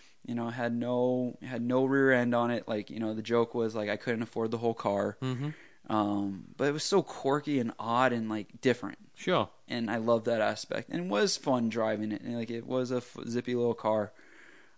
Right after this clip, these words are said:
Speaker 1: Um, and then, yeah, customizing it. But it was just the driving experience was most engaging. I love, you know, it was just so, I guess it was just every, just the, the driving experience was what really kinda enamored me with B M W.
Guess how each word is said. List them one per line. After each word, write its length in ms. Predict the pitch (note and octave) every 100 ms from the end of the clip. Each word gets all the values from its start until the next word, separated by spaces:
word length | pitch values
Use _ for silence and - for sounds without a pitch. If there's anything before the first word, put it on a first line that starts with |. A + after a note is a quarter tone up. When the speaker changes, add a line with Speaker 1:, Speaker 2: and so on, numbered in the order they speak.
| -
Speaker 1:
Um, 580 | A2+ A2 G#2+ G#2 G#2+ G2+
and 140 | A#2+ B2
then, 220 | A#2 A#2+
yeah, 180 | A#2 A#2
customizing 720 | - A#2+ - A#2 A2+ A#2+ -
it. 80 |
But 100 | C#3
it 40 | C#3+
was 120 | D3
just 180 | E3+ -
the 120 | C#3
driving 360 | A#2+ A#2+ B2 B2
experience 540 | - - A2 A2 -
was 340 | A2+ G#2+ - -
most 260 | B2 A#2
engaging. 640 | A#2 A2 A2 G#2 A#2 A2+ A2
I 80 | -
love, 400 | A2 B2 A2 - - -
you 120 | A#2
know, 220 | G#2+ G#2 - - - - - - - -
it 60 | B2
was 100 | B2+
just 200 | C#3 - - - -
so, 920 | C3+ C3+ B2+ B2+ C3 B2+ B2 A#2+ - - - - - -
I 60 | C#3+
guess 240 | G3+ G3
it 80 | D#3+
was 140 | D3+
just 340 | D3+ - - - A3+ G3 F3+
every, 340 | C#3 C#3+ C#3+ A2 B2
just 240 | C#3+ -
the, 280 | - B2+ A#2+ A#2+
the 120 | A#2+
driving 320 | C3 A#2+ A#2
experience 400 | A2 B2 A#2 -
was 120 | -
what 220 | B2 A2+ -
really 420 | B2+ B2 A#2+ A#2 A2+
kinda 540 | - A#2 A2+ G#2 G#2 - -
enamored 460 | A2+ A2+ A2 A2
me 160 | A2 A2+
with 220 | A2 G#2
B 100 | A2
M 100 | G#2+
W. 280 | G#2+ G#2 G#2+